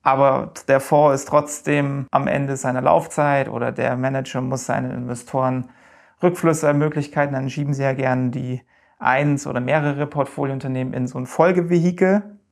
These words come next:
Da, äh, predigt die Branche ja, dass das nur die guten Assets sind, also die, die Trophy-Assets, sagen sie ja immer so schön, ne? Das heißt, wir haben dann jetzt die Continuation Fonds für die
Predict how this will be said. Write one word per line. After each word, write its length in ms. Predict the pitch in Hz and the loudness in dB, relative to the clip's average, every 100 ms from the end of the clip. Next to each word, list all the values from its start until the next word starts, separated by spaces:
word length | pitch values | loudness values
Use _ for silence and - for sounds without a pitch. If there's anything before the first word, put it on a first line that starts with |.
| - | -2
Da, 360 | 127 147 156 | 2 4 2
äh, 40 | - - 151 156 175 180 | -2 -12 -14 -14 -12 -12
predigt 480 | - 156 156 156 - | -2 0 2 0 -2
die 60 | 151 | -6
Branche 480 | - 143 151 147 139 | 0 2 2 0 -4
ja, 240 | 135 139 | -2 -2
dass 260 | - 127 - | -2 -4 -4
das 220 | 131 - | -4 0
nur 140 | 139 | -2
die 120 | 131 | -2
guten 840 | 127 170 190 202 208 208 - _ _ _ _ - | 2 2 6 6 6 4 -4 _ _ _ _ 2
Assets 460 | 175 175 180 180 | 4 4 0 2
sind, 220 | 190 190 - | 2 4 4
also 220 | 139 139 | 0 0
die, 200 | 139 135 | -2 0
die 140 | 147 | -2
Trophy-Assets, 1120 | - - 165 208 - 180 - 175 - 175 175 | 0 4 4 4 2 -2 0 -4 -2 -2 -2
sagen 320 | - 151 175 175 | 2 2 2 0
sie 140 | 175 | 2
ja 100 | 170 | 2
immer 280 | - 165 170 | 2 2 2
so 140 | 175 | 2
schön, 380 | 170 170 175 160 | 2 2 4 4
ne? 260 | 147 190 - _ - - - - - _ | 0 -2 -8 _ -20 -20 -20 -20 -20 _
Das 160 | - - | -6 0
heißt, 200 | 156 156 | 0 2
wir 120 | 151 | 2
haben 100 | 156 | 4
dann 140 | 160 151 | 4 4
jetzt 260 | 147 - | 2 -2
die 80 | 143 | -2
Continuation 760 | - 147 147 143 143 175 180 | 2 2 2 2 4 2 2
Fonds 460 | 190 - 160 160 160 | -4 2 4 4 -2
für 240 | - 139 | -4 -4
die 400 | 135 139 131 143 | -2 -2 -2 -4